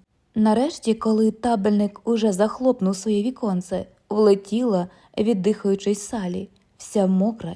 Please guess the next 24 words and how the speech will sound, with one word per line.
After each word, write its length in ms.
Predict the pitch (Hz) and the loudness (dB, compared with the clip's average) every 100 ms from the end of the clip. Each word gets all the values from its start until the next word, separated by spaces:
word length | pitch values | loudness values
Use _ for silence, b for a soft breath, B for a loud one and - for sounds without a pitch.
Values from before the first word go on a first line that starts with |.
| - | -8
і 80 | 196 | -8
червона. 640 | 233 240 202 185 175 185 _ _ b b b b b | -6 -8 -8 -10 -12 -16 _ _ b b b b b
"А, 100 | - | -6
Господи, 840 | 247 226 233 247 233 233 214 208 190 B B | -2 -2 2 2 0 0 2 2 -2 B B
як 340 | 247 247 233 214 | 0 0 0 0
же 120 | 247 | -2
жарко!" 600 | 247 247 190 - 185 180 _ _ - | 0 0 -2 -4 -8 -8 _ _ -4
видихнула 600 | 214 214 190 190 214 185 | 4 4 4 0 0 0
вона 420 | 175 190 214 220 - | 0 0 -2 -4 -2
і 100 | 202 | 0
витерла 460 | 190 196 196 185 185 | 2 2 2 0 0
обличчя 540 | - 202 214 180 190 | -2 0 0 0 -6
фартухом. 640 | 185 202 262 262 202 180 185 _ _ _ _ _ _ _ _ | -10 -8 -8 -6 -6 -6 -10 _ _ _ _ _ _ _ _
"Я 260 | 208 202 190 | -6 -2 -2
думала, 520 | 180 208 196 190 180 - | 0 0 0 -2 -6 -6
ти 100 | - | -2
й 100 | 190 | 2
не 120 | 185 | 2
прийдеш", 640 | 180 - 277 262 180 - _ _ - | 0 -4 -6 -6 -10 -12 _ _ -20
сказала 560 | - 330 247 196 190 | -8 -6 -2 -2 -2
Ліза. 420 | 240 220 190 208 214 _ _ _ _ - | -2 -4 -6 -14 -16 _ _ _ _ -6
"Ледве 520 | 240 240 220 202 208 | 2 6 6 4 0
встигла, 640 | 202 - - 302 233 175 180 b b - | -2 -6 -6 -6 -6 -8 -12 b b -6
проспала. 760 | 269 226 - - 254 208 190 | -4 -4 -6 -6 -4 -6 -10